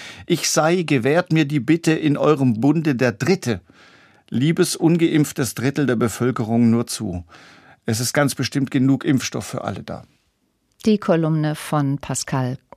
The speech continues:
Speaker 2: Fournier. Sie hören S W R zwei aktuell mit Marion Theis. Parteikarriere gefällig,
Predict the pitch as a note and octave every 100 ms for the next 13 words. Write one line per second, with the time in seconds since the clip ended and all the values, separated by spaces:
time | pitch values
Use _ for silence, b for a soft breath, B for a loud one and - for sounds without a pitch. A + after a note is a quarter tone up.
0 | _ - - G3 F3 A#2 - _ - A3+
1 | G#3+ G#3 - G#3 G3 - E3 C#3+ - -
2 | - C#3 B2+ - B2+ B2 B2 A2 - -
3 | - - _ B B B B B B B
4 | B B3 B3+ C4 B3 B3 - D#3+ D#3+ D3+
5 | D3+ D3+ - E3+ G3+ - -